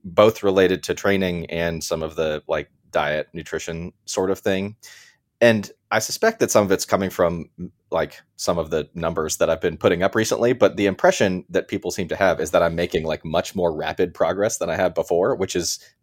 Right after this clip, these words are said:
not the, not the case. I just think that some of it is, like, maybe more attention getting or something, and people think I'm making faster progress than, than I really am. Um, and so, so I get a lot of these questions of, "What does my training look like?" And really, it's like,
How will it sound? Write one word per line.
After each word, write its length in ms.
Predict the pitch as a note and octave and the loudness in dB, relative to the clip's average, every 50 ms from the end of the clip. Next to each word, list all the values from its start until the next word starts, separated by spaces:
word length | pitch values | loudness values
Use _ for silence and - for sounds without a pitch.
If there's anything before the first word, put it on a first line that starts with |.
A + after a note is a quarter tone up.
| _ | _
not 340 | - A2+ C#3 C#3 B2+ - - | -4 0 2 2 2 2 -2
the, 100 | - - - - | -6 -6 -6 -4
not 380 | G2+ G2 A2 A2 - - - | -2 2 2 2 2 2 -2
the 80 | - - | -8 -6
case. 460 | - - F#2 G#2 D#3+ D#3+ - - - - - - - - - - | 0 2 4 4 6 6 4 4 2 0 -8 -16 -16 -16 -8 -2
I 100 | - G#2 | 0 0
just 140 | G#2 G#2+ - | 0 0 -2
think 160 | G#2 G2+ F#2+ | -2 0 0
that 140 | F#2 E2+ - | 0 -2 0
some 160 | - F2 F#2 | 0 0 2
of 100 | F2+ G2 | 4 2
it 80 | F#2+ | 4
is, 140 | F#2 F2+ - | 4 2 2
like, 240 | F2+ E2 D#2+ - - | 2 0 0 0 -2
maybe 200 | E2 E2+ E2 E2+ | -4 -2 -2 -2
more 200 | D#2 D#2+ E2 E2 | -2 -2 -2 -2
attention 480 | - - - - D#2+ E2+ - G2+ F#2+ F#2 | -2 -4 -6 -8 -8 -6 -6 -6 -2 0
getting 260 | G2+ F#2+ G2 G2 G2 | 0 2 2 0 -2
or 60 | F#2+ | -4
something, 280 | - G#2 G2 - A2 G#2 | -4 -4 -4 -4 -4 -4
and 120 | F2+ - | -6 -6
people 200 | - F2+ - D#2 | -6 -6 -6 -6
think 240 | - - D#2+ D#2 - | -6 -4 -6 -4 -4
I'm 120 | D#2+ D#2 | -4 -4
making 260 | D#2+ D#2 - D#2+ D2+ | -4 -6 -6 -6 -10
faster 380 | C#2+ - D#2 D#2+ - - - D2 | -8 -8 -8 -8 -8 -8 -8 -8
progress 420 | - - D2+ D#2 D#2 E2 E2+ - | -6 -6 -6 -6 -4 -4 -4 -4
than, 300 | - - D#2 D2+ D2+ D2 - _ _ - | -4 -6 -6 -6 -8 -12 -16 _ _ -10
than 100 | D#2+ D2+ | -8 -6
I 80 | D2+ | -6
really 300 | D2+ D#2+ E2 D#2 C#2+ D2 | -4 -4 -4 -4 -4 -6
am. 240 | D2 D#2+ F#2+ B2 C#3 _ - - - - - - _ - | -6 -6 -6 -8 -8 _ -20 -20 -20 -20 -20 -20 _ -8
Um, 340 | - F2+ F2 F2 E2+ E2+ - | -6 -4 -4 -4 -4 -6 0
and 160 | - A2 A2 - | 0 0 0 4
so, 360 | - A2 G2+ G2+ G2+ G2+ - | 4 6 8 8 6 4 0
so 200 | - - - G2 | -4 0 4 6
I 100 | F#2+ F#2+ | 6 6
get 180 | F2+ B2+ C3+ - | 8 6 6 6
a 80 | - G2 | 6 6
lot 160 | F#2+ F#2+ F#2+ | 6 6 6
of 40 | F#2 | 6
these 100 | F2+ E2+ | 4 2
questions 260 | - G2 E2+ - E2+ | 0 0 0 0 -2
of, 60 | D#2+ | -4
"What 120 | D#2+ F#2 E2+ | -2 -2 -2
does 120 | E2 D#2+ | -2 -2
my 100 | D#2 D2+ | -4 -2
training 260 | - D3+ D#3 C#3+ A#2 | 2 4 4 6 4
look 120 | G2+ F2 - | 2 2 2
like?" 180 | F2 E2+ - | 2 2 2
And 160 | - E2 E2 | 0 -6 0
really, 240 | F2+ A#2 B2+ A2 F#2 | 2 4 6 6 6
it's 140 | F2 - - | 4 4 4
like, 340 | F#2 E2 D#2+ D#2 - - | 2 4 4 2 -2 -10